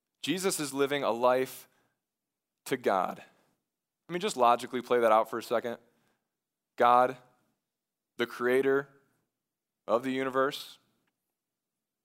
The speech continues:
Everything you, you enjoy now is just faintly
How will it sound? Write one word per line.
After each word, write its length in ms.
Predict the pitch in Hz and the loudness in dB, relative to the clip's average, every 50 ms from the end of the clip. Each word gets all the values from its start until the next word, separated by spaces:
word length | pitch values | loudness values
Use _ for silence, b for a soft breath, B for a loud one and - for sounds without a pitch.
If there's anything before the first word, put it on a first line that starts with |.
| _ _ _ _ | _ _ _ _
Everything 520 | - 120 143 180 190 - - 175 175 175 160 | -2 -2 -2 -2 -4 -2 -2 -2 -2 -2 -2
you, 260 | 151 135 131 123 - | -2 -2 -2 -4 -6
you 180 | - 127 131 131 | -8 -8 -6 -6
enjoy 520 | 120 110 104 110 117 120 127 127 127 127 | -6 -6 -8 -6 -2 0 0 0 0 -2
now 440 | 113 107 110 113 113 117 123 127 127 | -2 -2 -2 0 0 -2 -2 -4 -6
is 160 | - 110 107 | -8 -8 -8
just 200 | - 123 107 - | -8 -8 -8 -10
faintly 560 | - - 117 120 123 104 110 127 123 123 123 | -10 -8 -6 -6 -6 -6 -8 -8 -8 -10 -10